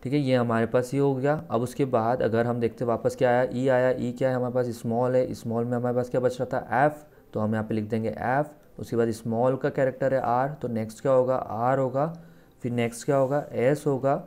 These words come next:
फिर कैपिटल का क्या बचता है हमारे पास, यू बचता है, और हमने यहाँ एस तक हम लिख चुके थे, तो हमारे पास जो टी है, टी वाले पे होगा, ठीक है, टी, फिर उसके बाद एक्स आता है, ये मतलब, सॉरी,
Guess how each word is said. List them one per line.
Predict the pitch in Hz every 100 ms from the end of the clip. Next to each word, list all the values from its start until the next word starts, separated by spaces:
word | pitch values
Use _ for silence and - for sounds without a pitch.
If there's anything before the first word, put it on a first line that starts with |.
| - - - - - - - -
फिर | 131
कैपिटल | 135 117 135
का | 131
क्या | 135
बचता | 135 135 143
है | 135
हमारे | 127
पास, | 131 117
यू | 123 147
बचता | 143 110 -
है, | 113 160 - - -
और | 107
हमने | 113 123 123
यहाँ | 131 110
एस | 117 120
तक | 135 127
हम | 127
लिख | 127 127
चुके | 110 113
थे, | 110
तो | 117
हमारे | 120 117
पास | 120
जो | 123 123
टी | - 123
है, | 120 127 -
टी | - 110
वाले | 113 113
पे | 117
होगा, | 113 117 120 -
ठीक | 107
है, | 127 - - - - -
टी, | - 123 165 - - -
फिर | 117
उसके | -
बाद | 117 120
एक्स | - 120 -
आता | 123 120 131
है, | 143 -
ये | 123 113
मतलब, | 110 113 117 117 -
सॉरी, | 113 104 101